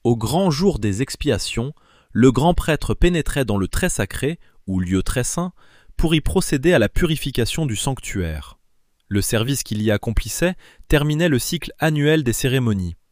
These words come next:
Le jour des expiations, on amenait deux jeunes boucs à la porte du tabernacle,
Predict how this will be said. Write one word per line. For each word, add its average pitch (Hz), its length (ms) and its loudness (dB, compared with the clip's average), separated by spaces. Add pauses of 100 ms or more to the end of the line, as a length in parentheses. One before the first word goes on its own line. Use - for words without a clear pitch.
(600)
Le 101 140 2
jour 120 220 2
des 95 180 -2
expiations, 117 640 -2 (320)
on 123 140 0
amenait 147 400 2
deux 143 300 2
jeunes 165 280 4
boucs 135 360 -2
à 117 100 -2
la 113 100 2
porte - 360 2
du 107 120 -4
tabernacle, 101 760 -2